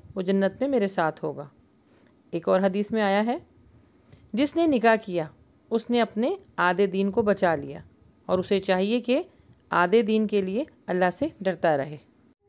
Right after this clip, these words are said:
क्योंकि ये नज़रों को नीचे रखने वाला और शर्मगाहों को महफूज करने वाला अमल है।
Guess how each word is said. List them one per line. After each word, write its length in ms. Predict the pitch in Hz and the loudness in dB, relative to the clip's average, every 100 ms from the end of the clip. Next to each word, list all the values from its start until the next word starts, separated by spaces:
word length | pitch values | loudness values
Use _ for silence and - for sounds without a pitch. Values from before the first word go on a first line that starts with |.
| _ - - | _ -20 -2
क्योंकि 360 | 262 302 262 277 294 202 | 0 0 2 2 0 0
ये 160 | 208 208 | 0 2
नज़रों 340 | 202 196 233 | 2 2 0
को 160 | 233 233 | 0 0
नीचे 300 | 208 202 214 | 0 2 0
रखने 300 | 202 214 208 | 0 -2 2
वाला 340 | 185 175 208 269 - - | 2 0 -2 -6 -20 -10
और 120 | 180 180 | -8 0
शर्मगाहों 720 | 190 185 190 180 180 196 277 | 0 2 0 0 0 2 0
को 160 | - 196 | 0 0
महफूज 400 | 185 180 220 214 | 0 -2 -6 -4
करने 300 | 180 165 165 | -6 -4 -4
वाला 200 | 160 175 - | -2 -4 -4
अमल 220 | 175 170 | -4 -6
है। 180 | 143 | -10